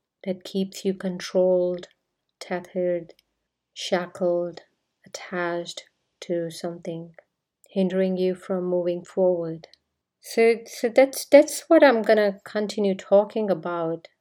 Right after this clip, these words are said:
about the untethering, sharing my experiences, and going a bit deeper into how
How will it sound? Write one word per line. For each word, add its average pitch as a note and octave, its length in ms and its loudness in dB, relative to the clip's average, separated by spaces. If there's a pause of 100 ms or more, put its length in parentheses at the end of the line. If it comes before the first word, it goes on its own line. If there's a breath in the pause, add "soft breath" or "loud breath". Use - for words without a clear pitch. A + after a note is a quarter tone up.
(120)
about F#3 280 0
the G3 80 -6
untethering, G3 1200 -4 (400 soft breath)
sharing A3 460 2
my G#3 140 -2
experiences, F#3+ 1120 -2 (640)
and F#3+ 560 -6 (540 soft breath)
going A3 560 2
a G3+ 80 -2
bit G3 300 0
deeper G3+ 400 -2
into F#3 720 0 (540 soft breath)
how G#3+ 920 2